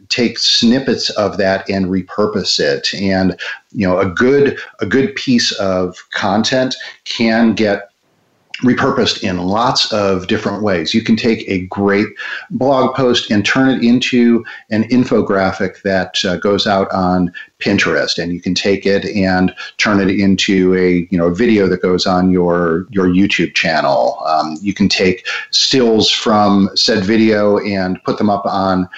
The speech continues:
Instagram or use Instagram video. So the, the concept is really come up with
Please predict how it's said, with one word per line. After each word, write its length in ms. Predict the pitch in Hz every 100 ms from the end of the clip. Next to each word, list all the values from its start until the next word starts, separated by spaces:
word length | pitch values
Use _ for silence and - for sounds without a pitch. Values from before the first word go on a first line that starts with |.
| - -
Instagram 600 | 165 - 104 101 92 90
or 60 | 98
use 220 | 110 107
Instagram 520 | 120 - - 101 92
video. 260 | 87 82 80
So 480 | - 92 92 - _ _ -
the, 480 | 92 98 92 87 - 87 _ -
the 100 | 98
concept 720 | 123 120 131 - 101 95 -
is 440 | 98 90 90 82 - - - -
really 420 | 98 113 139 139
come 300 | - 113 104
up 280 | 101 98 -
with 340 | 95 95 92